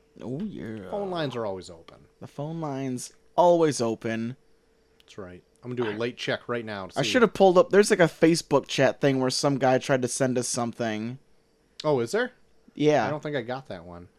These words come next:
Speaker 1: Oh, you have to look. I, I listened to a little bit of it. So I guess there's, it's this guy <laughs> that fucking does a podcast where, like, he reads a chapter from this book that he wrote, and it's, like, the most, like, fucked up shit, like,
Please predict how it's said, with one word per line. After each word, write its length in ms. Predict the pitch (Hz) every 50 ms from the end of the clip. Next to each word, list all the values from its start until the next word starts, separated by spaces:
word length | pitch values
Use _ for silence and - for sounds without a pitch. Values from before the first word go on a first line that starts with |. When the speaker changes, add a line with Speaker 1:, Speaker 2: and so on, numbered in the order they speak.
| _ _ - - - -
Speaker 1:
Oh, 60 | 107 113
you 100 | 110 113
have 160 | 113 113 -
to 80 | 127
look. 240 | 120 120 123 113 - -
I, 280 | - 143 151 156 156 - -
I 160 | - 147 156
listened 340 | 165 160 180 190 185 - 185
to 80 | 175 180
a 40 | 160
little 260 | 147 147 156 156 151
bit 160 | 135 139 135
of 100 | 131 123
it. 180 | 135 127 - -
So 220 | - 175 160 - _ -
I 60 | 147
guess 260 | 147 180 190 190 -
there's, 360 | - - 208 196 190 196 175 - _ -
it's 140 | 208 208 -
this 200 | 240 233 208 202
guy 280 | 175 147 190 185 214 - -
<laughs> 80 | 554
that 160 | 247 240 240
fucking 480 | - - 233 240 226 - 226 220 233 - - - - - - - _ _
does 220 | - 196 202 196 208
a 60 | 202
podcast 760 | 196 - - 180 170 180 190 - - 175 160 160 160 156 -
where, 140 | 170 170 165
like, 180 | 165 165 160 -
he 300 | - 175 170 165 160 - _ _ _ _ -
reads 380 | 139 151 143 156 165 175 151 170
a 60 | 160
chapter 440 | - - - 170 160 156 - - 175
from 340 | - - 185 170 165 160 -
this 160 | 170 156 139
book 360 | 127 120 - 151 156 160 - -
that 120 | 185 180
he 80 | 185 185
wrote, 400 | 190 180 185 190 190 202 196 -
and 120 | - 170 170
it's, 260 | 170 165 - - -
like, 200 | 170 160 147 165
the 100 | 175 170
most, 520 | 160 156 156 151 151 151 151 143 - -
like, 400 | - 139 131 127 101 - - - _ _ _ _ _ _ _ _ _ _ _ _ _ _ _ -
fucked 340 | - - 165 156 - - -
up 160 | 160 156 -
shit, 400 | 156 - - - 156 160 143 -
like, 280 | 143 151 151 131 -